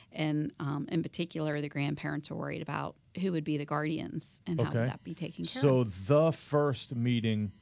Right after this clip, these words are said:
Speaker 2: with John and Sue, how does that go?
Speaker 1: Yeah, yeah, that, that's interesting. So usually my couples this age, they come a little late. They're, you know, at least one of them is very disinterested. In this case, neither of them really felt they should be there.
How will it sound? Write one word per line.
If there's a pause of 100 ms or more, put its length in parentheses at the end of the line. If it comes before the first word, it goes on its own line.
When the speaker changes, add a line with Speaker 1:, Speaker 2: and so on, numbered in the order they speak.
Speaker 2:
with
John
and
Sue,
how
does
that
go?
Speaker 1:
Yeah,
yeah,
that,
that's
interesting.
So
usually
my
couples
this
age,
they
come
a
little
late. (300)
They're, (180)
you
know,
at
least
one
of
them
is
very
disinterested. (240)
In
this
case,
neither
of
them
really
felt
they
should
be
there.